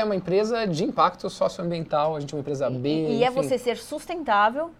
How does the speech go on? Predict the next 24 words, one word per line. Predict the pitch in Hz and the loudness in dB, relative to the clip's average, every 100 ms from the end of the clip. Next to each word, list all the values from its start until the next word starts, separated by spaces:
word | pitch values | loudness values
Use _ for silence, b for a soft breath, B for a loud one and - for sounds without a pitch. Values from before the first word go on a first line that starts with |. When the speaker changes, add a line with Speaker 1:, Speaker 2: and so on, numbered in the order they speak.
| - - - - | -20 -20 -20 -8
Speaker 2:
e | 185 233 | -2 0
Speaker 1:
Uhum. | - | 0
Speaker 2:
conseguir | 277 269 226 226 | -2 -4 -8 -8
gerar | 233 226 | -6 -4
Speaker 1:
Sim, | 220 226 | -2 -2
Speaker 2:
impacto, | 381 190 - - | -2 -2 -6 -16
né? | - 175 | -12 -6
Speaker 1:
exato. | 151 151 147 | -2 -2 -4
Speaker 2:
E, | 180 175 180 | -8 -12 -6
e | |
eu | 190 | -4
acho | 190 190 226 | -4 -4 -6
isso | 254 285 - | -6 -6 -2
Speaker 1:
Tem | 233 | 0
que | 269 | 6
ter | 220 | 10
lucro, | 220 - | 10 8
tem | 208 | 2
que | |
ter | 202 | 2
Speaker 2:
interessante. | 214 196 | 2 2
Speaker 1:
lucro, | 170 - | 2 0
Speaker 2:
Exato. | 196 170 | -2 -2
Speaker 1:
ponto. | - 127 | -2 -8